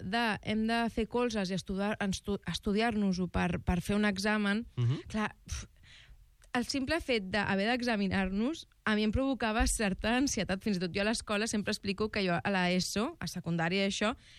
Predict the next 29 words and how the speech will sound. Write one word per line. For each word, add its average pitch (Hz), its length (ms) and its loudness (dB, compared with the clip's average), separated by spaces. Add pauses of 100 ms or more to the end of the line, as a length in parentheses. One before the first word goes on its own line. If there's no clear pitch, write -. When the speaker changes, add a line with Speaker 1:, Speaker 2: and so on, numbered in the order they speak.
(580)
Speaker 1:
el 214 160 -2
dia 214 180 -2
abans 208 260 0
que 196 100 -4
tenia 180 240 0
història 202 240 -2
no 202 140 2
podia 214 240 0
dormir 196 260 0
dels 214 180 0
nervis 202 300 2
que 240 100 -2
tenia 185 400 2
de, 202 160 -2
de, 190 220 -2
de, 202 220 -4
no 254 180 2
dic 294 100 -2
d'examen 220 480 2
d'història, 170 300 0
dic 202 100 -2
de 262 120 0
la 208 100 0
classe 190 260 -2
d'història. 175 560 -2 (100)
Speaker 2:
Mhm. 135 260 4 (500)
Speaker 1:
Aleshores, 220 640 2
eh, 214 180 0
no, 220 160 0